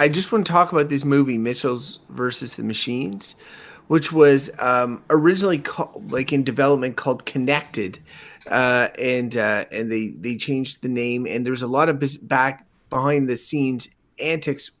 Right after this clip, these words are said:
with regards to this film, where it, it ended up on Netflix. It ended up, um, but it is not, like, to call it a Netflix film is such a disservice, because this is his film. It's an animated film. Uh,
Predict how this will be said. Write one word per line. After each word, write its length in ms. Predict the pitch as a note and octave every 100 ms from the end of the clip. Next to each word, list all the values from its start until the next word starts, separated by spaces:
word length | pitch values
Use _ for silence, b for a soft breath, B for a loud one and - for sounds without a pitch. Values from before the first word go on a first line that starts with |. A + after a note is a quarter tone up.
| _
with 280 | B2+ B2 -
regards 380 | B2 A#2+ A#2 -
to 60 |
this 160 | B2+ -
film, 340 | - A2+ A2 - B B B B
where 140 | - C3+
it, 160 | B2 -
it 160 | B2 B2+
ended 280 | C3+ D3 C#3
up 180 | A#2+ -
on 160 | A#2
Netflix. 560 | A#2 A#2 - C3 C#3 -
It 80 | A#2
ended 260 | A2+ A2
up, 160 | G#2+ G#2+ _ _ -
um, 380 | A2 G#2 G#2 A2 b b -
but 100 | D3
it 140 | C#3
is 200 | C#3 C#3
not, 360 | D3+ D3+ D#3 -
like, 220 | C3 - B -
to 140 | E3
call 340 | D3 - E3+ F#3+
it 100 | E3+
a 80 |
Netflix 680 | C3+ C3+ C3+ D3 - D3 -
film 420 | - D3 C#3+ D3+
is 180 | C#3 G#2+
such 420 | - - D#3+ D#3
a 60 | C#3+
disservice, 800 | A#2 B2 D#3 - C#3 D#3+ F#3+ G#3
because 340 | - C3+ C3
this 180 | C#3+ D3+
is 120 | C3
his 260 | A#2+ A#2+ -
film. 420 | - D3+ C#3 C3 - D#3 B B
It's 120 | - C#3
an 80 |
animated 540 | D3+ E3 F3+ E3 D3+ C#3+
film. 640 | C3 A#2 B2+ D3+ D#3 D#3 _ -
Uh, 460 | C3 B2+ B2 A#2